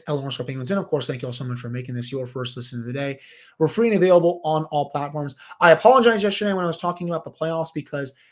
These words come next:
I said the Flyers were the last team to come back from three nothing down in a series. I completely forgot that it was the Los Angeles Kings of twenty fourteen that came back from three nothing down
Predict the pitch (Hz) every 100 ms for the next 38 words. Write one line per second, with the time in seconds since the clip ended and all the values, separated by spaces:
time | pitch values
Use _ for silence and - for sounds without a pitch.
0 | - - 151 160 139 123 214 254 240 190
1 | 156 147 143 - 151 135 - 135 143 127
2 | 139 123 143 135 131 131 135 131 127 123
3 | 139 131 123 _ _ _ - 127 123 127
4 | _ _ _ _ _ _ - 147 170 233
5 | 240 160 151 135 - 123 123 123 123 120
6 | 151 156 156 - 151 135 123 127 127 123
7 | 120 131 120 120 127 123 123 120 120 127
8 | 127 120 120 123